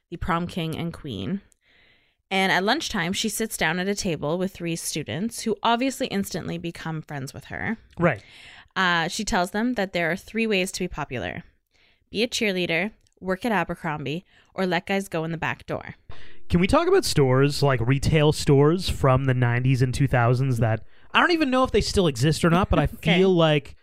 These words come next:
Speaker 2: they're just etched into my brain how absurd they are.
Speaker 1: All right, all right, let's
Speaker 2: Was,
Speaker 1: do it.
Speaker 2: was the Abercrombie store similar to the Hollister store? Because I vividly remember the Hollister
Speaker 1: <laughs>
Speaker 2: store being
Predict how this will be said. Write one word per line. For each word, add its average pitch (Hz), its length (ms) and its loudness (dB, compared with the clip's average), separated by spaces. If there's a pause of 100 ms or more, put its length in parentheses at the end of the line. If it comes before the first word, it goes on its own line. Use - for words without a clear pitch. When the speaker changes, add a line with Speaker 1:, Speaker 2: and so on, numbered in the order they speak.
(360)
Speaker 2:
they're 143 120 6
just 147 360 0
etched 156 320 0
into 156 120 4
my 147 160 4
brain 127 420 2
how 135 280 2
absurd 123 480 0
they 131 160 4
are. 147 340 2
Speaker 1:
All 208 80 -2
right, 180 300 -4
all - 80 -4
right, 175 200 -2
let's 175 120 2
Speaker 2:
Was, 180 140 4
Speaker 1:
do 170 100 -4
it. 170 220 -4 (140)
Speaker 2:
was 185 160 4
the 180 140 4
Abercrombie 302 480 2
store 254 300 4
similar 180 420 2
to 170 120 -2
the 156 100 4
Hollister 143 500 2
store? 160 280 4
Because 175 260 2
I 147 100 4
vividly 190 480 2
remember 156 360 4
the 147 80 4
Hollister 135 480 0
Speaker 1:
<laughs> - 0 -
Speaker 2:
store 156 260 4
being 131 480 2